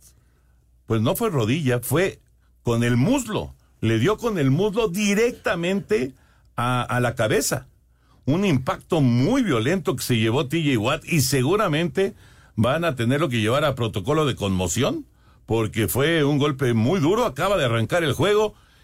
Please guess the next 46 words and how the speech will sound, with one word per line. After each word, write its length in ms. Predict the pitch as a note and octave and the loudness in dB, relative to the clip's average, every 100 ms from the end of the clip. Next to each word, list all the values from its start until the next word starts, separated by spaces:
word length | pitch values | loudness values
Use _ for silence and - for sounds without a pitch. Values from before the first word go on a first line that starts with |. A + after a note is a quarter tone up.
| - | -4
y 180 | A2+ A2+ | 0 0
T 220 | - D#3 | 0 0
J 160 | D3+ C3 | 2 2
Watt 240 | C3+ C#3+ - - - - | 2 -2 -8 -20 -20 -14
salió 420 | - A#2+ B2 C#3+ | -2 0 2 0
sacudido 560 | C3+ - A2+ C3 C3+ | 0 0 0 2 2
en 80 | A#2 | 2
esta 200 | C3 C3 | 0 -2
jugada. 560 | A2 G#2+ C3+ C3+ C3 - - - | -2 0 2 2 0 -6 -20 -4
Ha 120 | C3+ | -2
comenzado 500 | C#3 A#2 F#2+ C#3+ B2 | 0 0 0 0 0
el 80 | G2 | -2
partido 340 | G#2+ - C3 | -4 -2 0
ya 140 | B2 C3 | 2 0
de 100 | A2+ | 0
Nueva 160 | G#2 | 0
Inglaterra 440 | G#2 A2 - D3+ D3 | 0 0 0 0 0
en 60 | |
contra 280 | A2+ D#3+ D#3+ | 0 0 0
de 100 | D3 | 0
Pittsburgh. 440 | C3+ G3+ C#3 F3 E3+ - - | 0 -2 0 -2 -4 -18 -6
Y 80 | B2 | -2
al 80 | C3+ | 0
señor 180 | E3+ A3 | 0 0
productor 400 | A#3+ F3+ E3+ G#3+ | 0 0 0 -2
que 140 | F3+ | -2
tanto 420 | C3 A3+ B3+ B3 | -2 0 0 0
le 80 | E3 | 0
gustan 300 | G3 - D#3 | 0 0 0
los 140 | A#2 A2 | 0 0
momios, 400 | A2+ F#2 G#2+ A2+ | 0 0 -4 -4
bueno, 360 | B2 G#2+ D2 - _ _ _ | -4 -4 -8 -16 _ _ _
acá 540 | A2+ A#2+ - F3 D#3 - | -4 -4 0 -2 -2 -4
en 240 | C#3+ D3 | 0 2
este 340 | A#3+ C4 - F#3+ | 0 -2 -4 -4
partido, 600 | - G2+ G#2+ F#2 G#2 F#3 - _ _ _ _ _ - | -2 -4 -2 -2 -2 -4 -14 _ _ _ _ _ -2
desde 300 | C3+ C3 D3 | -2 0 0
mil 180 | G3 A#3+ | 0 0
novecientos 560 | A3+ C3 D#3+ C#3 C3 | 0 0 -2 0 0
noventa 340 | A#2 A#2 G#2 G2 | 0 0 0 -4
y 60 | |
tres, 340 | F#2 G#2+ B2+ C3 | 0 -2 -2 0
no 220 | D#3 G#3+ | 2 2
había 180 | G3 G3+ | 0 -2
un 160 | F3 | 0
momio 560 | D#3 F3 D#3+ A#2 D2 | 2 2 0 -2 -6